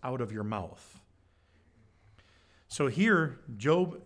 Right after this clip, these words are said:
doesn't appreciate the things the Lord has done for him. Just in case Job may have missed what Eliphaz was trying to communicate, he makes it perfectly clear what you are saying is going against God,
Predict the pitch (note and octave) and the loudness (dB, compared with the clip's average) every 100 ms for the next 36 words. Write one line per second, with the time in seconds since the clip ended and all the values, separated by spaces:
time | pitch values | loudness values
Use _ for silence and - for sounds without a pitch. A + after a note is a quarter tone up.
0 | B2 C#3+ D#3 F3 C3+ - - F#3 F3 D3 | -4 -2 0 -2 -6 -8 -4 -2 -2 -4
1 | B2+ B2+ A#2+ D#3 D#3+ D#3 D3+ B2+ C#3+ C#3+ | -6 -6 -8 -6 -6 -6 -8 -4 -2 -2
2 | B2+ G#2 G2+ A2+ G#2+ G2+ F2 F#2 - _ | -4 -8 -8 -8 -8 -12 -14 -16 -18 _
3 | _ _ _ _ _ _ _ _ _ - | _ _ _ _ _ _ _ _ _ -14
4 | G2 E3+ F#3+ D#3+ F#3+ C#3+ C3 F3+ D#3+ D3+ | -2 0 0 2 2 2 0 0 0 -2
5 | D3+ B2 D#3+ - D#3+ C#3+ D#3+ D3+ C#3+ C3 | -2 -2 -4 -4 -4 -2 -2 -4 -4 -6
6 | - D#3 C3+ - E3 F#3+ - A#2+ A2+ C3 | -8 -6 -6 -6 -2 -2 -2 -6 -4 -6
7 | A#2 - - D#3 G3 G3 G3 - A#2 G2 | -6 -8 -4 -2 -4 -4 -6 -6 -6 -6
8 | G2+ - - _ - _ - - _ _ | -8 -12 -20 _ -20 _ -20 -20 _ _
9 | - A2+ B2 A2 D#3+ E3 C3 - - F3 | -10 -10 -10 -10 -8 -4 -6 -6 -8 -6
10 | E3+ F#2+ D#2+ E2+ _ _ - A2 G2+ A2 | -6 -6 -10 -18 _ _ -12 -12 -8 -8
11 | G#2+ G2 F#2+ F2+ - - - | -6 -8 -10 -12 -14 -16 -18